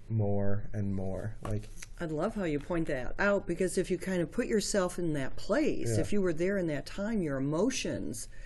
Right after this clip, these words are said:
Speaker 2: as one of the people listening and being fed would be pretty high and pretty
Speaker 1: Oh, yeah.
Speaker 2: intense. And, um, if you look at how people market things today, um, if one person has just a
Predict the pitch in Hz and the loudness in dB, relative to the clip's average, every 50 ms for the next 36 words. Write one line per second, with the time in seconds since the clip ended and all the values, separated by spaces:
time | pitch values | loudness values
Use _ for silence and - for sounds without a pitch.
0 | - - - - - 170 156 147 151 147 - 170 160 156 156 151 160 156 - 180 | -12 -12 -12 -6 -2 0 2 2 2 2 0 0 0 0 0 -2 -4 -4 -2 -2
1 | 165 - 160 156 147 143 147 160 196 - - 226 214 202 196 196 175 151 147 143 | -2 0 0 0 0 2 2 0 0 0 0 2 2 2 2 2 0 0 0 0
2 | 139 160 151 139 135 - - - 165 190 220 196 147 127 - 139 - - - - | 0 0 0 0 -2 -2 -2 -2 0 0 2 0 0 0 0 0 0 0 0 -4
3 | - - - - - - 165 165 202 190 170 - - 180 214 311 359 254 143 147 | -4 -4 -4 -6 -2 -2 0 2 2 0 0 2 4 4 6 8 6 6 4 2
4 | 151 - - - 143 120 - - - 220 233 247 208 165 143 143 151 147 - 214 | -2 -2 -2 -2 -4 -4 -4 -2 0 0 0 2 0 0 0 -2 0 0 0 0
5 | 127 - 135 117 104 98 - - - - - - - - - - - - 170 165 | 0 0 0 0 -2 -4 -6 -10 -12 -14 -14 -14 -14 -14 -14 -12 -4 0 2 2
6 | 160 156 156 156 160 160 - - - 143 139 135 135 135 143 147 - 190 180 170 | 4 4 4 4 4 2 2 0 0 0 0 0 0 0 -2 -2 0 0 2 2
7 | 196 196 - 196 160 147 143 - - 170 175 175 180 185 180 175 175 - - - | 2 0 2 0 0 0 -2 -4 -2 -2 0 0 2 2 0 0 -2 -4 -6 -4
8 | - 196 - 180 160 151 156 147 139 135 135 135 135 139 151 - - - - 202 | -4 -2 0 0 0 0 0 -2 -2 -2 -2 0 2 4 4 4 2 2 0 -2
9 | - - - 170 147 127 131 135 127 - - - - 160 - 151 143 131 135 135 | -2 0 0 0 0 2 0 -2 -4 -4 -8 -4 -4 -4 0 0 0 0 0 0
10 | 139 147 220 214 - - - - - - - - - - 147 147 143 143 143 147 | 0 0 -2 -2 -4 -12 -14 -14 -12 -12 -12 -10 -4 0 2 2 2 2 2 0
11 | 147 - 160 143 135 - - 147 151 160 185 - 196 190 175 - - 185 175 165 | 0 -2 -4 -4 -4 -4 0 2 2 2 2 2 2 0 0 2 0 2 2 2
12 | 156 156 143 147 147 - 175 160 - - 160 143 | 0 0 -2 -2 -2 -4 -4 -4 -2 -2 -4 -4